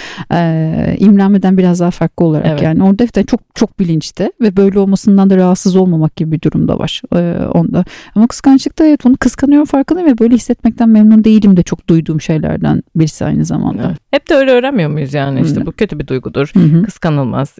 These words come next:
Speaker 2: İşte arkadaşını da kıskanmayacaksın. Kardeşini hele hiç kıskanmayacaksın <laughs> doğduğundan itibaren.
Speaker 1: Allah.
Speaker 2: <laughs> Ondan sonra nasıl yapacaksam onu
Speaker 1: Eyvallah
Speaker 2: evde bütün
Speaker 1: olsun.
Speaker 2: dengeler <laughs> değişmiş yani.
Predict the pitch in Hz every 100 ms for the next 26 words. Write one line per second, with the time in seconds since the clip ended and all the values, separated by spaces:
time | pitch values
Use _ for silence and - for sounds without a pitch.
0 | - - 180 175 165 165 170 143 - -
1 | 123 120 - 165 185 170 175 185 180 180
2 | 165 175 - - 147 139 127 - - 151
3 | - - 151 160 151 - 135 - - -
4 | - 156 190 240 233 240 262 156 160 220
5 | 202 285 202 277 - - - 160 240 165
6 | 175 160 147 175 196 190 160 160 165 175
7 | 202 214 214 202 196 185 190 202 190 185
8 | 185 - 190 180 165 170 196